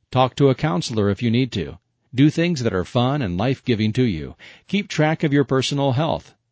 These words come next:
and maintain good eating, sleeping, and exercise habits. Talk with other family members.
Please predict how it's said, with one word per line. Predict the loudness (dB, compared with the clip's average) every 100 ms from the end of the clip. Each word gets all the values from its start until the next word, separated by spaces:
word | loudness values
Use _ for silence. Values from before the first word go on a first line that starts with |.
| -6
and | 0
maintain | 2 2 0 0 0
good | 4 4 4
eating, | 2 0 0 0
sleeping, | -4 -2 0 0 -2
and | 0
exercise | -2 -2 -2 -2 -2
habits. | -4 -6 -8 -14 -16 _ _ _ -20 -20 _
Talk | 0 0 0
with | 0
other | 2 0
family | 0 0 0 0
members. | -2 -6 -8 -10